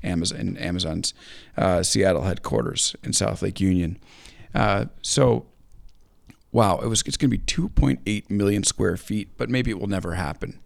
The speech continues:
uh, <laughs> because I feel like when you start pausing something like this, especially when you're under a new C E O that really has to cut costs, you're, you're just, like, the chances that you resume at the scale that you, you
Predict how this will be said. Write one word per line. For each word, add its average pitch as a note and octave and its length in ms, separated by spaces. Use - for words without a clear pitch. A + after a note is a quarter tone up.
uh, - 380
<laughs> - 80
because - 440
I - 40
feel - 160
like G2+ 120
when F#2+ 140
you F2+ 80
start F#2 300
pausing E2+ 340
something F#2+ 300
like F2+ 180
this, - 220
especially G2 440
when F2+ 180
you're F#2+ 260
under A#2 240
a - 20
new G#2 160
C - 240
E G#2+ 60
O G#2+ 80
that G#2+ 120
really A#2 340
has E2+ 200
to - 80
cut F2 240
costs, D#2 540
you're, G#2 460
you're F#2+ 200
just, F#2+ 320
like, - 320
the G2+ 100
chances G#2 480
that G2 160
you G2 160
resume F#2 720
at F#2+ 160
the - 80
scale F2+ 480
that F2+ 180
you, G2 240
you A2 300